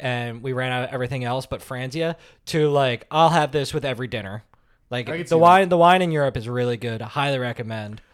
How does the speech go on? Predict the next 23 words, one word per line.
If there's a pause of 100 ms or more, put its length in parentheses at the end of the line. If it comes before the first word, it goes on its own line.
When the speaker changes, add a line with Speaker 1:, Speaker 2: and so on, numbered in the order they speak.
Speaker 2:
I'll
say
this
for
wine
that's,
like,
actually
a
bonus
is,
like,
anything
else,
like (180)
liquor
or
beer, (260)
I
will
drink
so
quickly.